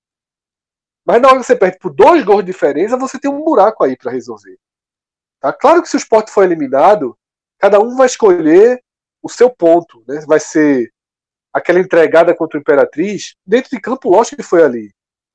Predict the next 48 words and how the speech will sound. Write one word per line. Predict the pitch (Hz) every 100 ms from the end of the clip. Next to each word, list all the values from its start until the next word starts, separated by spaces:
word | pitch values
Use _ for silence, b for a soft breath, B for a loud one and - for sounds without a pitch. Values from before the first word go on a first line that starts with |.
| _
Mas | 170 160
moralmente, | 175 208 214 156 160 226 - 151 -
o | -
Sport | - 185 226
abri-, | 247 180 294
abriu | 220 170 302
mão | 262 247
da | 233
Copa | 180 180
do | 170
Nordeste | 160 135 127 123 - 196 - _ _ _ _ -
quando | 156 185
foi | - 160
com | 180
reservas | 170 165 143 147 -
pros | - 175
aflitos. | 226 - 107 _ - _ _ _ _ _ 185
Mas | 226 254 -
focando | 294 - 196 185
então | 175 165
na | 170
questão | 165 -
matemática, | 165 170 170 170 190 269 226
eu | 202
acho | -
que |
já | 208
tá | 214 247
posta | - 208 -
aqui. | 277 - 202 _ _ _ _ _ _ _ _ _ _ _
Eu | 135 131
acho | - 160
que | - 160 151 127 113 _ _ _ _ _ _ _ _
o | 151
caminho | - 208 175 190
mais | 208 208
fácil | - 160 -
pro | - 156
Sport, | - 165 208
e | 214 180 185 160
isso | 214 214
vai | 214
ficar | 220 -
bem | 156 233
mais | 277 -
claro | - 180 170
pro | 165
torcedor | 214 - 160 135 123